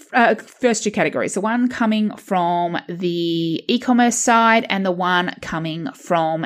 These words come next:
the entry-level, just only email marketing side.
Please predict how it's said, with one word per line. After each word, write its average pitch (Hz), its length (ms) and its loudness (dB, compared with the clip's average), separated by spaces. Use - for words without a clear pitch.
the 156 480 -4
entry-level, 160 800 -2
just 165 240 -6
only 156 500 -6
email 160 220 -2
marketing 170 460 2
side. - 340 0